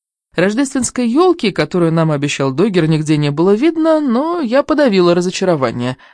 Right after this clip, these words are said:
Скорее всего, у него не хватило времени.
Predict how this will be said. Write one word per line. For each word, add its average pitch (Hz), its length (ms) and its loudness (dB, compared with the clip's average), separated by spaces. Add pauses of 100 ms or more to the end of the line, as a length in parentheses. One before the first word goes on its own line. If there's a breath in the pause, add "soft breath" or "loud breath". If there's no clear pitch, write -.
(120)
Скорее 139 320 -8
всего, 147 400 -4 (340 loud breath)
у 156 60 -6
него 139 160 -2
не 135 120 -4
хватило 143 360 -8
времени. - 400 -16